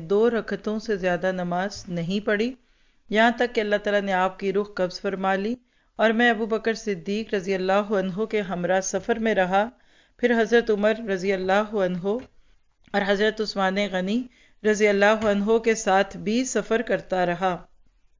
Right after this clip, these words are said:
ठीक है। इन सब हजरात ने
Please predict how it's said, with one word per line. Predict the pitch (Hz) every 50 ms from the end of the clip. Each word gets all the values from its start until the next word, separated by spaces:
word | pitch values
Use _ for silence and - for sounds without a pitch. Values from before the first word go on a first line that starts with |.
| _ _ -
ठीक | 214 208 -
है। | 277 294 294 285 _ _ _ _ _ _ _ _ _ _ - -
इन | 220 269 285 294 262
सब | - 269 262 277 262 254
हजरात | - 226 202 - 208 190 190 185 196 208 226 - - -
ने | 214 214